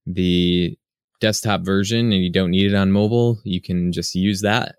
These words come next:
for free and you're good to go. So then they also have a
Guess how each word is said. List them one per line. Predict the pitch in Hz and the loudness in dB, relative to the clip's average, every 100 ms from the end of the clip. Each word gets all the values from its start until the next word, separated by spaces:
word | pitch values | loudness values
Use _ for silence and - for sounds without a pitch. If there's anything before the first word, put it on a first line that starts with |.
| _ | _
for | - 87 | -8 -6
free | - 123 170 | -2 0 0
and | 90 92 92 | 0 -2 -2
you're | 92 | -2
good | 90 110 - | -2 -2 -2
to | |
go. | 92 95 85 - - _ _ _ | 0 0 0 -6 -14 _ _ _
So | - 104 | -4 0
then | 104 | 2
they | 101 | 4
also | 98 101 - 95 | 2 2 2 0
have | 98 98 95 - | 2 0 0 -2
a | 87 90 90 87 90 | 0 2 2 0 -4